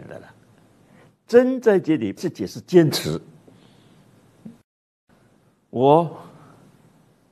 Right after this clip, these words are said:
好不容易混到这个地步，才发现糟糕了。下面的人一个一个比我要有专业，我呢，什么都很稀松，经不起考验，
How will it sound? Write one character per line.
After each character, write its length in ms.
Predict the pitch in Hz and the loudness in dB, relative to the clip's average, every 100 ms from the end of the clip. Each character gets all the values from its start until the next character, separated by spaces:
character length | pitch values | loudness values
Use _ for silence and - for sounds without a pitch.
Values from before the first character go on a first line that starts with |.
| _ _ | _ _
好 140 | - | -4
不 120 | 110 147 | 0 2
容 160 | 170 | 2
易 80 | 156 | 2
混 180 | 214 165 | 4 4
到 160 | 170 | 4
这 120 | 139 147 | 2 0
个 80 | |
地 140 | 147 160 | 0 0
步， 240 | 165 156 - - - _ _ _ _ - | -2 -4 -10 -20 -20 _ _ _ _ -6
才 160 | 127 135 | -2 2
发 160 | 165 | 2
现 180 | 151 160 | 2 0
糟 200 | 151 156 | 2 0
糕 220 | 156 151 | 0 -4
了。 120 | 170 175 - - _ _ _ _ _ _ _ _ _ _ _ _ | -4 -10 -16 -20 _ _ _ _ _ _ _ _ _ _ _ _
下 320 | _ - 185 175 | _ 0 2 4
面 160 | 165 | 4
的 100 | 151 | 4
人 160 | 135 156 | 2 0
一 140 | 170 | 0
个 180 | 180 165 | 2 2
一 120 | 139 | 2
个 120 | 160 | 0
比 200 | 131 151 | 2 4
我 320 | 147 127 123 - - _ _ _ _ _ _ _ _ _ _ | 6 4 0 -8 -20 _ _ _ _ _ _ _ _ _ _
要 160 | 151 127 | 0 2
有 100 | 110 | 2
专 240 | 165 170 | 0 2
业， 300 | 160 147 - - - _ _ _ _ _ _ _ - - - _ _ | 0 -2 -8 -18 -20 _ _ _ _ _ _ _ -20 -20 -20 _ _
我 300 | - 110 147 | -8 0 2
呢， 160 | 190 185 | 2 0
什 200 | - 143 | -4 -4
么 80 | 180 | 0
都 160 | 180 | 2
很 140 | 175 147 | 2 0
稀 180 | - 190 | -4 -4
松， 380 | 214 208 - - - _ _ _ _ _ _ _ _ _ _ | -2 -4 -6 -18 -20 _ _ _ _ _ _ _ _ _ _
经 200 | 190 208 | -4 -2
不 60 | 185 | 0
起 120 | 156 | 0
考 200 | 139 165 | 2 2
验， 280 | 220 180 | 2 0